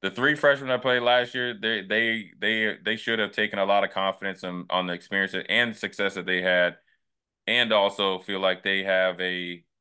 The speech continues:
uh, potential, I wouldn't say stronghold, but they feel like it, you know, it's their position. And so if you come in and compete,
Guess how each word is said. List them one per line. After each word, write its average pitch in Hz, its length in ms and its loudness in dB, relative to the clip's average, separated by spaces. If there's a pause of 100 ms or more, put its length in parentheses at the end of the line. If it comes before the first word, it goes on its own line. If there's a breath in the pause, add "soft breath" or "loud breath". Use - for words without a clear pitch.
uh, 85 340 0
potential, 95 640 -4
I - 40 0
wouldn't 123 180 0
say 113 100 -2
stronghold, 110 800 0
but 95 180 -2 (460)
they 160 100 -10
feel 139 180 -2
like 120 180 4
it, 120 120 -2
you 131 100 -6
know, 117 140 2
it's 120 120 -6
their 113 140 0
position. 113 420 -6
And 113 140 -4
so 113 120 0
if 110 100 -2
you 107 80 -6
come 113 220 0
in 110 100 2
and 107 120 0
compete, 123 460 -6